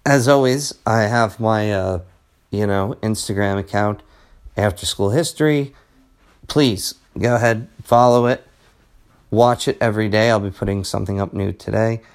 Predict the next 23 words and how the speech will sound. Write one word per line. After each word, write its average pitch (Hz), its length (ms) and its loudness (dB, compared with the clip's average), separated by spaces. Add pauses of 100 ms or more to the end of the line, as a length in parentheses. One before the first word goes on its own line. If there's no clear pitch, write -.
(420)
Um, 101 420 2
and, 127 340 0 (100)
and 123 380 -2 (220)
for 139 220 0
any 143 260 0
of 131 100 -4
you 131 240 -2
who 120 380 -2 (720)
have 110 580 0
people 107 400 -2
who 95 180 -4
are, 90 180 -4 (320)
you 107 140 -2
know, 95 120 -4
maybe 98 480 -2 (400)
listening 135 520 2
to 120 100 -12
the 120 100 0
wrong 117 240 2
sources, 101 720 -2 (580)
uh, 104 140 0
for - 240 -2
news, 101 560 -2